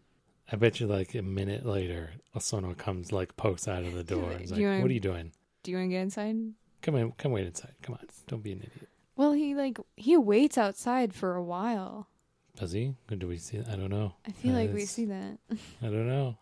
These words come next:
Speaker 2: Oh,
Speaker 1: Uh,
Speaker 2: who
Speaker 1: there's no way for
Speaker 2: knows?
Speaker 1: me to know right now.
Speaker 2: <laughs>
Speaker 1: It's happening in the future.
Speaker 2: Yeah.
Speaker 1: Then we get this, the shot, final shot of the clock tower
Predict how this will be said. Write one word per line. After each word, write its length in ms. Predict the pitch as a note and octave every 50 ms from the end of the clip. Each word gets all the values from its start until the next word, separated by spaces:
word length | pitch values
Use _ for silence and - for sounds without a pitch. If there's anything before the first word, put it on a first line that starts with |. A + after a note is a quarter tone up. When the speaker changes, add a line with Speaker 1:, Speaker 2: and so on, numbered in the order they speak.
| _ -
Speaker 2:
Oh, 40 | B3+
Speaker 1:
Uh, 40 | B3
Speaker 2:
who 60 | B3
Speaker 1:
there's 200 | - C#4 C4 A#3+
no 120 | A3+ A#3
way 140 | A3 A3 G#3+
for 60 | G3+ G3+
Speaker 2:
knows? 80 | G#3+
Speaker 1:
me 60 | A2 A2
to 80 | G#2+
know 220 | G#2+ G#2+ A2 G#2+ G#2
right 160 | G2 F#2+ F#2+
now. 200 | G2 F#2+ F#2+ F#2 - - - - -
Speaker 2:
<laughs> 80 | - B3+ A#3+ - - - - - - - - - - - - - _ _ _ - - - - - - _ _ _ _ _ _ _ - - - - _ _ _ _
Speaker 1:
It's 120 | _ - -
happening 480 | A#2+ F#2+ F2 F2+ F2 F#2 F2+ F2+ F2+
in 80 | F2+ F2+
the 80 | F2+
future. 420 | E2+ - - A2 - - B2 A2 - _ _ _ _ _ -
Speaker 2:
Yeah. 340 | A3+ A3 G#3+ G3+ F#3+ F#3+ F#3
Speaker 1:
Then 120 | A#2 G#2+
we 120 | G#2+ G#2+
get 160 | G#2 A2 G#2 -
this, 180 | - G#2+ - - - -
the 240 | C3+ A2 G#2+ G2
shot, 320 | F#2+ - - - A2+ A2 -
final 220 | - - A2 G#2+
shot 220 | - - A2+ G#2+ G#2
of 80 | G2+
the 120 | G2 G2 F#2+
clock 320 | - - - G#2+ G#2+ -
tower 380 | - - F#2 F2 F2+ F2+ F2+